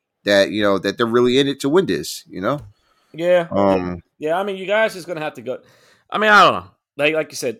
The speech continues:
Speaker 2: beginning of the season, caught on fire, maybe caught some teams slipping, um, by surprise.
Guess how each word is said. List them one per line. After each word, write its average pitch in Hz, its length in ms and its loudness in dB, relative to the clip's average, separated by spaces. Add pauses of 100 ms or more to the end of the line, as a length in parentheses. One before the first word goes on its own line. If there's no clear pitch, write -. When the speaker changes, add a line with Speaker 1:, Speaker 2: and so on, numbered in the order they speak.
(140)
Speaker 2:
beginning 175 280 -4
of 170 40 -6
the 156 60 -6
season, 139 600 -8
caught 147 200 -2
on 131 120 -4
fire, 123 640 -2
maybe 131 260 -6
caught 127 300 -6
some 113 140 -14
teams 113 460 -14 (100)
slipping, 113 540 -8 (420)
um, 113 560 0
by 117 180 -2
surprise. 107 680 -2